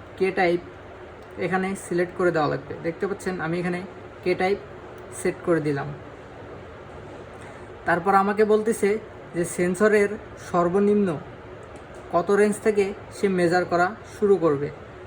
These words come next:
তো এখানে ডিফল্টে রয়েছে মাইনাস ফিফটি। তো আমি এটা ডিফল্ট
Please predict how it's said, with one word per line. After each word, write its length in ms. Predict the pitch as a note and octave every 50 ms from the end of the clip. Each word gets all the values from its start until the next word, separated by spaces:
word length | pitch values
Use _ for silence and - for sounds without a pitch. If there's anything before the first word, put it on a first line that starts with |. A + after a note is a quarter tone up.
| - - - -
তো 80 | A3 A3 G3+ F3 - - - - - - - -
এখানে 200 | F#3 F#3+ G3+ G3+ G3 E3+ F3+
ডিফল্টে 380 | F#3+ F3+ G3+ G3 G3 G3+ G#3+ A3
রয়েছে 280 | A3+ A3 A3 A3 G3+ G3 G3 G#3 - - - - - - - - - - - - - -
মাইনাস 400 | F3 F#3 G3 G3+ G3+ F#3+ F#3 F#3 - - - - -
ফিফটি। 360 | - G#3 G3 - - - D3 C#3 - - - - - - - - - - - - - - -
তো 40 | - A3 G#3+
আমি 100 | G#3+ G#3+ G#3
এটা 160 | G3+ G#3 G3+ G3 G3 F3+ E3+ F3+
ডিফল্ট 360 | F3+ - G3+ G3 G3 G3